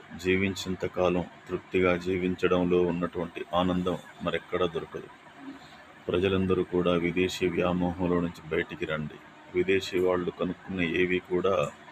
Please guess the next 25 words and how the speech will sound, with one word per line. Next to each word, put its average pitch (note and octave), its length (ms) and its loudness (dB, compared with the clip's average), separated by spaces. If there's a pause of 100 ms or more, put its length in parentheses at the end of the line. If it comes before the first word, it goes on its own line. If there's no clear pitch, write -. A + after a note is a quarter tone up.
(340)
మనకు F2 280 0
అవసరం F2 360 -2
లేదు. D#2+ 220 -8 (320)
మనకు E2+ 280 -6
కావాల్సింది F2+ 640 0
ఏంటి? F2 380 0 (320)
ఆకలైనప్పుడు F#2 640 0
అన్నం F2 300 -2
తింటాం, F2+ 520 -2
దూపైనప్పుడు F2 580 0
నీళ్లు E2+ 280 -2
తాగుతాం, E2+ 540 -4
ఒళ్ళు F#2 180 -2
దాచుకోవడానికి F2+ 720 -2
వస్త్రం F#2 300 -12 (100)
కావాలి, F2 360 0 (480)
మన F#2 100 2
కుటుంబానికి F#2 600 -2
రక్షణ F#2+ 320 -2
కోసం F#2 340 -2
ఇంత F2+ 220 -4
నీడ F2 260 0
కావాలి. - 460 -2 (840)
ఇంకా F#2 340 2
వాడేదో F#2 540 4